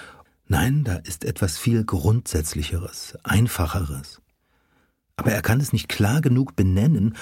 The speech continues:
um es zu verstehen. Es gibt eine Art Schwerkraft,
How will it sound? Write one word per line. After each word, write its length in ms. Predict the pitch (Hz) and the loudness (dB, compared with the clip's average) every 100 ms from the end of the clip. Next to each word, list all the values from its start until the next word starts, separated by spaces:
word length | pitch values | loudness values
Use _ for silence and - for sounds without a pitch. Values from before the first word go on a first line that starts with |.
| - - | -14 -14
um 120 | - 110 | 0 2
es 140 | - | 2
zu 140 | - | -2
verstehen. 640 | 110 110 - 113 78 80 - _ _ _ _ _ _ _ _ _ _ _ _ | -2 -4 0 0 0 -4 -12 _ _ _ _ _ _ _ _ _ _ _ _
Es 140 | - | 0
gibt 220 | - 160 104 | 2 0 2
eine 220 | 104 - | 0 2
Art 240 | 107 - | -2 0
Schwerkraft, 1000 | - - 104 147 143 - 80 73 - - | -2 0 2 0 -2 -2 -2 -2 -8 -14